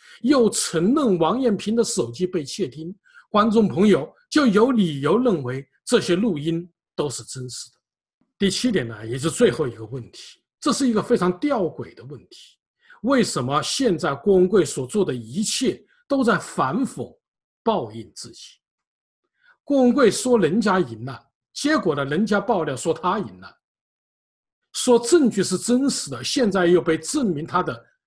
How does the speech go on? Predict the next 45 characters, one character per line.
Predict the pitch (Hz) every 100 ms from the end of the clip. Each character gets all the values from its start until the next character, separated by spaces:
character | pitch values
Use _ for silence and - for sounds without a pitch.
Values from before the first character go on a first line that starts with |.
| _ _
啊， | - 139 127 117 _
证 | - 320 196
明 | 175
是 | 120 147
虚 | - 190
假 | 247 131
的。 | - _ _ _ _ _ _ -
郭 | 240
文 | 220
贵 | 226 220
先 | 220 196
生 | 190 202
口 | - 165 131 113 143
若 | 220 147
悬 | - 135 156
河， | - 92 98 _ _ _ _
但 | 196
是 | - 151
缺 | - 214
乏 | 160 131
基 | - 185 208
本 | 131
的 | 98
逻 | - 95 95
辑。 | - 139 _ _ _ _ _ _ _
炫 | - - 349 269
富 | 214 330 269 -
现 | - 247
在 | 185 165
被 | 175
证 | 160 214 170
明 | 135
资 | 139 214 220
金 | 196 196 196
缺 | 196 - 214
乏， | 190 - - _ _ _ _ _
说 | - - 220
有 | 190
美 | 214 156 156
国 | 180 202
大 | - - 139
兵 | 214 247
的 |
保 | - 165 110
护， | - 147